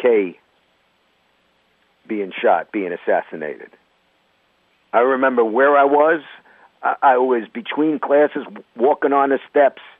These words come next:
at Marine Park Junior High School in Brooklyn when a, <laughs> when a guy by the name of Larry Glassman, never forget his, his name, kid in the neighborhood told me, "Kennedy's dead." When I heard Kennedy's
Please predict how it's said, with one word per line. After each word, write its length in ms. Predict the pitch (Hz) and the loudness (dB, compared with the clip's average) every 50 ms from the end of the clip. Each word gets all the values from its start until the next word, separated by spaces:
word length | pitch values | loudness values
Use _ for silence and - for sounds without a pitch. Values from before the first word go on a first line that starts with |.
| _ _ _ _ _ _ _ _ _ _ _ _ _ _ _ _ - | _ _ _ _ _ _ _ _ _ _ _ _ _ _ _ _ -6
at 120 | 120 113 | -4 -4
Marine 320 | 120 127 127 139 147 139 - | -2 -2 0 0 0 -2 -2
Park 320 | - 139 139 139 135 - | 0 0 0 0 0 -2
Junior 260 | 135 131 135 131 120 | -4 -4 -2 -2 -2
High 200 | 107 123 127 120 | 0 0 -2 -2
School 260 | - - 131 123 127 | -4 -4 -6 -4 -4
in 80 | 120 101 | -4 -2
Brooklyn 340 | 110 131 135 - 151 139 131 | 0 -2 0 0 -2 -2 0
when 140 | 135 123 113 | 0 0 0
a, 80 | 110 - - - _ - | -2 -2 -6 -14 _ -20
<laughs> 280 | - - - - - 160 | -20 -20 -12 -8 -4 -2
when 160 | 147 139 131 | 0 0 0
a 80 | 123 | 0
guy 240 | 113 139 139 143 156 | 0 2 2 4 4
by 140 | 131 131 131 | 4 2 2
the 120 | 131 123 | 2 2
name 220 | 123 127 123 120 123 | 0 -2 -2 -2 0
of 140 | 117 113 110 | 0 0 2
Larry 400 | 120 131 139 143 143 151 151 131 | 2 2 2 4 2 2 0 0
Glassman, 600 | 110 117 127 135 131 123 107 - - 95 95 98 | 0 2 4 4 4 2 2 -2 -6 -10 -6 -6
never 220 | 120 139 151 151 | -6 -4 -6 -6
forget 360 | 120 160 156 123 160 156 151 - | -6 -8 -4 0 0 0 0 0
his, 140 | 127 135 143 - | -4 -8 -4 -2
his 180 | 131 135 120 117 | -2 -2 -2 -2
name, 300 | 143 139 135 113 80 - _ _ _ _ - | -2 -2 -2 -4 -6 -10 _ _ _ _ -4
kid 140 | 156 151 139 | -4 -2 -2
in 60 | 135 | -2
the 100 | 139 135 | -2 0
neighborhood 420 | 139 139 143 120 110 113 110 - | 2 2 2 2 2 0 0 0
told 220 | 120 123 120 120 123 | 0 -2 -2 -2 -4
me, 160 | 120 107 - _ _ _ _ _ _ _ _ | -6 -8 -10 _ _ _ _ _ _ _ _
"Kennedy's 400 | - 160 180 175 151 127 107 - - - | -4 -4 -2 -2 -2 -2 -4 -6 -6 -6
dead." 240 | - - 120 - - _ _ _ _ _ _ _ _ _ _ _ _ _ _ _ _ _ _ _ _ _ _ _ _ _ _ _ _ _ _ _ _ _ _ _ | -6 -6 -6 -6 -12 _ _ _ _ _ _ _ _ _ _ _ _ _ _ _ _ _ _ _ _ _ _ _ _ _ _ _ _ _ _ _ _ _ _ _
When 120 | - 107 107 | -12 -10 -6
I 40 | |
heard 220 | 107 131 131 104 - | -4 -4 -4 -4 -2
Kennedy's 340 | 123 147 156 160 135 98 | -4 -2 -2 -2 -4 -6